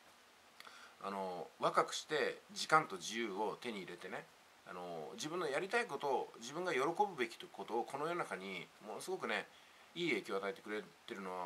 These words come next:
本当私ね、期待するところなんですよ。だから若い芽を潰してやろうなんていう気持ちはさらさらないんでね。私なんて早く退場して、YouTubeやらなくてもいいようなね、そんな人生に<laughs> なりたいなとは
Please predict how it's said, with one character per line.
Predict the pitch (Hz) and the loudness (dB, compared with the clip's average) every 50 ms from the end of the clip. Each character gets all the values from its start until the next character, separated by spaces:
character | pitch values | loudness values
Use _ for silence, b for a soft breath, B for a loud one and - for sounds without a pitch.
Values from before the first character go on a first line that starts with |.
| - - | -4 -6
本 | 139 156 - | -8 -8 -4
当 | 170 165 160 147 135 | -2 0 0 0 0
私 | 131 135 139 - 143 | -2 -4 -4 -6 -6
ね、 | 135 113 90 78 - | -6 -6 -6 -6 -6
期 | - - | -4 0
待 | 143 139 | 0 0
す | 127 - 135 | 0 -2 -6
る | 123 | -8
と | 131 | -6
こ | 139 135 | -4 -4
ろ | 113 92 | -2 -4
な | 78 | -4
ん | 73 | -8
で | - | -10
す | - | -14
よ。 | - - - - - - - - - - - | -16 -18 -20 -20 -20 -20 -20 -20 -16 -8 -4
だ | 123 107 | -2 0
か | 98 | 4
ら | 101 | 6
若 | 131 - - 247 | 6 8 8 8
い | 233 175 | 6 6
芽 | 120 98 | 4 -2
を | |
潰 | - - - 123 135 135 | -2 -4 -4 -4 -2 -2
し | - | 2
て | 139 | 4
や | 131 | 4
ろ | 120 104 | 4 4
う | 90 | 2
な | 80 | -2
ん | 80 | -4
て | - 87 | -8 -12
い | |
う | 85 | -12
気 | - - 95 | -10 -10 -10
持 | - | -8
ち | - | -8
は | - | -6
さ | - - 139 | 0 2 4
ら | 175 196 | 4 4
さ | 220 | 4
ら | 185 185 | 4 6
な | 185 165 | 4 4
い | - | 2
ん | - | 0
で | 147 | -6
ね。 | - - | -6 -2
私 | 117 143 170 175 | 0 0 2 4
な | 202 202 | 6 6
ん | 175 - | 6 6
て | - | 6
早 | - 170 139 | 6 6 6
く | - - | 6 2
退 | - 101 98 101 | 0 0 0 0
場 | 107 107 | 0 -2
し | - - | 0 2
て、 | 120 92 - - - B B B B B B | 2 2 2 0 -4 B B B B B B
YouTube | 139 160 175 170 185 175 110 | 0 2 2 2 2 4 6
や | 98 110 | 6 6
ら | 123 | 6
な | 151 156 | 6 4
く | - | 2
て | - | 0
も | 104 113 | -2 0
い | 160 180 | 2 2
い | |
よ | 139 95 | 2 2
う | 78 | 0
な | 151 | -2
ね、 | - - - - - | -8 -10 -12 -12 -10
そ | - - 156 | -4 0 2
ん | 156 | 4
な | 147 | 4
人 | 143 151 151 139 | 4 2 0 0
生 | 120 - 92 107 | 0 -2 -2 0
に | 117 104 - - B 156 160 185 B - - 131 | 0 -2 -2 -4 B -6 -4 -6 B -2 -2 0
<laughs> | 117 120 - - - 156 151 - - | 0 -2 -4 -8 -10 -10 -10 -6 -4
な | 110 110 | -2 0
り | 107 | 4
た | - 120 | 6 6
い | 107 | 6
な | 101 104 101 - | 8 6 4 4
と | 95 85 78 - - | 2 0 -2 4 6
は | 113 113 82 73 | 8 8 8 8